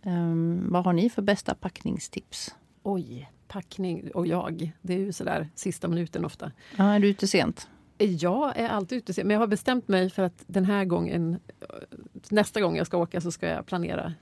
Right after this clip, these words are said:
Speaker 2: i, i god tid. Jag, jag ska för första gången i mitt liv liksom testpacka en vecka innan.
Speaker 1: Men vad är det som blir fel då när du, när du packar? Får du för mycket grejer med dig eller får du inga grejer med dig eller
Speaker 2: Ja, alltså, men
Speaker 1: fel
Speaker 2: det
Speaker 1: grejer?
Speaker 2: jag känner att jag måste öva på är ju det här med att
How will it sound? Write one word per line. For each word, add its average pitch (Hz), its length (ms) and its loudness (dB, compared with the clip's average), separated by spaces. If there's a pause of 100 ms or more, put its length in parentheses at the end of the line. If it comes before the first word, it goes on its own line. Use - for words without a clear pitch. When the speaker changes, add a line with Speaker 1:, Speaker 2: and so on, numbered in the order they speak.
Speaker 2:
i, - 140 -6 (580)
i 214 80 -2
god 170 480 0
tid. 175 360 -4
Jag, 175 220 0
jag 156 180 2
ska 165 200 -2
för 165 140 -8
första - 300 -4
gången 147 280 0
i - 20 -4
mitt 151 160 -2
liv 147 240 2
liksom 170 300 -4 (520)
testpacka - 880 -6 (120)
en 185 160 2
vecka - 360 -2
innan. 170 480 -2 (380)
Speaker 1:
Men 196 60 6
vad 196 60 8
är 196 40 8
det 196 80 6
som 190 140 4
blir 180 100 4
fel 254 240 4
då 160 80 4
när 170 160 6
du, 160 240 4
när 170 180 6
du 156 200 4 (340)
packar? 180 360 2
Får - 160 -2
du 190 80 4
för 190 120 2
mycket 196 280 2
grejer 185 300 4
med 208 280 4
dig 190 160 4
eller 170 340 4
får 180 180 2
du 170 160 4
inga 180 380 6
grejer 220 220 6
med 156 220 4
dig 160 140 6
eller 160 320 0
Speaker 2:
Ja, 285 280 4
alltså, 285 380 2
men 277 200 2
Speaker 1:
fel 240 240 6
Speaker 2:
det 160 60 6
Speaker 1:
grejer? 160 220 6
Speaker 2:
jag 277 100 6
känner 269 240 2
att 254 80 -2
jag 247 120 2
måste 233 240 0
öva 220 220 2
på 240 180 0
är 202 80 2
ju 185 140 2
det 185 60 2
här 180 260 2
med 160 160 0
att - 180 -8